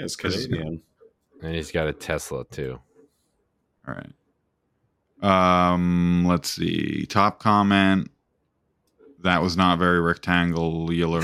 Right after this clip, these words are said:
Speaker 2: of them.
Speaker 3: <laughs>
Speaker 2: Glad you're okay."
Speaker 3: Oh my God, that rules.
Speaker 2: Number two comment, "Jesus Christ, we all play into meme stuff, of course, but that,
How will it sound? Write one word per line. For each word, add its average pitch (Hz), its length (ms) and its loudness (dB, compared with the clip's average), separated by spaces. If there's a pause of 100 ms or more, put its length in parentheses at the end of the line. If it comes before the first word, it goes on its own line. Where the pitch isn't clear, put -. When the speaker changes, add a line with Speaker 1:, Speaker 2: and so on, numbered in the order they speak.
Speaker 2:
of 78 140 -2
them. 131 380 6
Speaker 3:
<laughs> - 20 -14
Speaker 2:
Glad 123 280 4
you're 85 160 2
okay." 82 420 -4 (260)
Speaker 3:
Oh 104 500 6
my 101 300 2
God, 98 680 2
that 95 300 2
rules. 92 640 -2 (1700)
Speaker 2:
Number 90 180 0
two 98 240 0
comment, 90 380 2
"Jesus 95 320 0
Christ, 92 460 0
we 90 160 0
all 90 460 2
play 90 440 0
into 87 260 -2
meme 113 340 4
stuff, 90 340 -2
of 82 140 -10
course, 85 440 -2
but 82 340 -6
that, 85 420 0